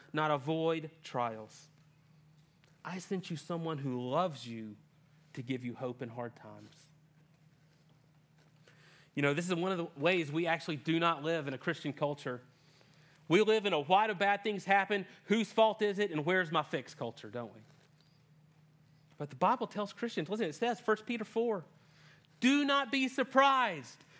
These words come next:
when the fiery ordeal comes among you to test your faith, as if something unusual were happening to you. Instead, rejoice as you share in the sufferings of the Messiah, so that you may also rejoice with great joy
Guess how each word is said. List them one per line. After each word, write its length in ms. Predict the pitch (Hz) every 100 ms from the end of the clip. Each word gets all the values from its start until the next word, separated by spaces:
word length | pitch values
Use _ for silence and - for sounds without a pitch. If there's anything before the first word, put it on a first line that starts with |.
| -
when 100 | 185
the 100 | 202
fiery 460 | 165 202 214 208 208
ordeal 420 | 185 185 185 190
comes 280 | 180 185 165
among 320 | 160 170 170
you 260 | 139 131 135 - _ -
to 80 |
test 320 | - 220 214 -
your 100 | 185
faith, 340 | 214 208 - - 170
as 160 | 175
if 140 | 226 226
something 380 | 233 226 240
unusual 480 | 226 214 233 226 208
were 120 | 180
happening 380 | 175 185 - 170
to 140 | 143 131
you. 240 | 120 117 139 _ _ _ - - -
Instead, 460 | 147 127 - 170 156
rejoice 720 | 135 123 117 113 - - - _ _ _ _ _ _ _ _ -
as 120 | 110
you 120 | 151
share 340 | 175 - 160 170
in 80 | 147
the 80 |
sufferings 480 | 120 160 156 160 156
of 100 | 147
the 80 | 135
Messiah, 600 | 131 127 151 139 139 139 135 -
so 180 | - 143
that 180 | 123 117
you 220 | 147 185
may 180 | 180 165
also 400 | 143 156 156 175
rejoice 540 | 139 117 151 175 165
with 180 | 123 -
great 380 | - 143 180 139
joy 480 | 120 160 143 120